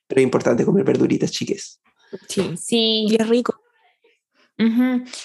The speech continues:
Speaker 3: Y, ¿sabéis qué? Yo siento que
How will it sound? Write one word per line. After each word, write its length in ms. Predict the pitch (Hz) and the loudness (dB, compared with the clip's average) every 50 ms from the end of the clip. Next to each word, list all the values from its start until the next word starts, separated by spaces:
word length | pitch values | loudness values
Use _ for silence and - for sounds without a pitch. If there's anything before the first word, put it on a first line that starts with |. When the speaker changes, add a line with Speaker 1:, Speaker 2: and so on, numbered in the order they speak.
| - _ - | -18 _ -6
Speaker 3:
Y, 360 | - 220 247 254 240 247 254 | -2 0 2 2 0 -2 -2
¿sabéis 400 | - - 262 262 285 311 311 - - | 0 0 2 2 0 0 -2 -4 -2
qué? 380 | - 330 349 370 392 359 - - - | 0 2 2 2 2 -2 -4 -2 -2
Yo 100 | 254 247 | -2 0
siento 280 | 254 269 269 269 277 302 | 0 0 0 0 0 0
que 380 | 285 277 254 247 233 - - | 2 2 2 2 0 -2 -8